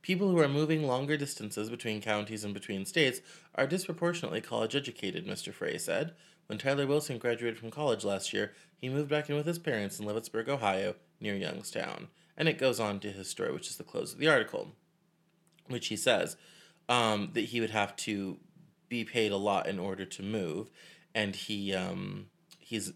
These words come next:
was working at a factory, and now he's working at a multinational company in Cleveland, making sterilization equipment for hospitals. So, um, it, I, I, I bring it up because I think it has, it has o-, odd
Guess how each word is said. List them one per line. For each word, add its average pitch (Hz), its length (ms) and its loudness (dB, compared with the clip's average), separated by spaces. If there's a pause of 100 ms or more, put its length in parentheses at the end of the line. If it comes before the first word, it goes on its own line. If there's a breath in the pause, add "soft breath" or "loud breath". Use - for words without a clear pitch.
was 98 260 -8
working 107 280 -4
at 101 60 0
a 101 40 -2
factory, 98 560 -2 (320 loud breath)
and 104 200 0
now 95 200 2
he's 95 240 -8
working 98 260 -4
at 92 120 -2
a 92 40 -2
multinational 95 640 -4
company 95 380 -6
in 95 100 -6
Cleveland, 95 540 -4 (320 soft breath)
making 95 340 -6
sterilization 95 680 -2
equipment - 380 -12
for 104 100 -10
hospitals. - 600 -4 (120)
So, - 320 0 (800 soft breath)
um, 139 520 6 (240)
it, 175 360 6 (1040)
I, 175 280 10
I, 185 200 8
I 196 40 8
bring 214 240 6
it 214 100 8
up 208 120 8
because 180 200 4
I 175 80 8
think 170 200 4
it 165 80 4
has, 156 260 6
it 151 80 6
has 170 220 8 (480)
o-, - 260 0
odd 214 680 10